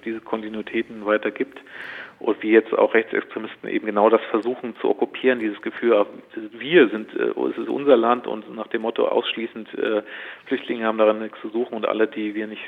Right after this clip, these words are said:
für deutsch halten. Und da, glaube ich, ist auch Gott sei Dank zumindest, ähm,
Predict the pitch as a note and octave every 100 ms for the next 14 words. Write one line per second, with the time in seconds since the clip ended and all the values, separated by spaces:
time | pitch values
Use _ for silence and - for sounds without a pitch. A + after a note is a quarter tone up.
0 | - - - G#2 - G#2 G2+ - G2+ -
1 | - - - - A2 A#2 A2+ B2+ - -
2 | A2+ A2 A#2 - - - A2 - - -
3 | G#2 - A2 - A2+ G#2+ B2+ - - A#2+
4 | A2+ - - - G#2+ G#2 G#2